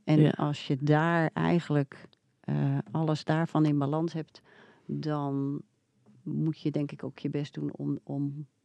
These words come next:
Speaker 1: echt ontstoken, eh, ontstekingen te hebben. Daarbij is, maar dan kom je in een heel ander voedingsstukje uit, dat, ehm, als je heel veel, als je bij, bij, bij overgewicht,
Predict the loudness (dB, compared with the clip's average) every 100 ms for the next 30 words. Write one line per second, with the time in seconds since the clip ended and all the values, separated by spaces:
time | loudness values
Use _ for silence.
0 | -20 _ -8 -8 -8 -10 -10 -4 -2 -2
1 | -4 -4 -4 -6 -10 _ _ _ -8 -6
2 | -4 -6 -8 -8 -10 -6 -2 -2 0 -2
3 | -4 -4 -6 -4 -4 -2 -2 0 0 0
4 | -4 -18 -20 -20 -20 _ -6 -2 4 6
5 | 6 6 4 4 2 0 -2 -2 -2 -2
6 | -2 -6 -8 -8 -6 -4 -6 -10 -10 -10
7 | -10 -12 -8 -6 -2 -2 -2 -2 -4 -6
8 | -12 _ _ _ _ _ _ -8 -6 -6
9 | -4 -2 0 0 0 -4 -4 -4 -4 -6
10 | -6 -2 -2 0 0 2 0 -2 -2 -4
11 | 0 4 4 2 -4 -6 -6 -16 -20